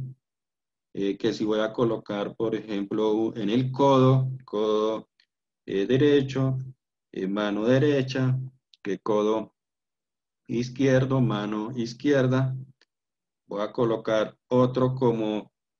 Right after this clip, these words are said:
no, bueno, eso puede ser más o menos como el, como el parte del estómago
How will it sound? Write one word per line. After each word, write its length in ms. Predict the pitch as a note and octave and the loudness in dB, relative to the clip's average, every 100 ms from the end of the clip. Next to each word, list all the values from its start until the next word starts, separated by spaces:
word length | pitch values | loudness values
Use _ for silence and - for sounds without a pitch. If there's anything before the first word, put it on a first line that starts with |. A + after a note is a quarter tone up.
| _ _ _ _ _ _ _ _ _ _ _ _ | _ _ _ _ _ _ _ _ _ _ _ _
no, 340 | G2 G2+ G#2 B2 | -10 -8 -8 -10
bueno, 220 | A#2 A2 | -8 -6
eso 200 | A2+ - | -6 -2
puede 140 | A2+ | 0
ser 100 | B2 | 0
más 140 | A#2 A#2+ | 0 0
o 60 | |
menos 240 | A#2 A#2 B2 | 0 -2 -4
como 260 | A#2 G2 | -6 -6
el, 160 | F2+ F2+ | -6 -8
como 300 | - G2 F#2 | -10 -6 -6
el 340 | F2 - - - | -6 -10 -18 -10
parte 340 | - G2 - A#2 | -6 -6 -4 -2
del 100 | G#2 | -2
estómago 960 | F2+ - F2 G2+ A#2 B2 A2 A2+ A2+ | -6 -8 -4 -2 0 -2 -2 -6 -8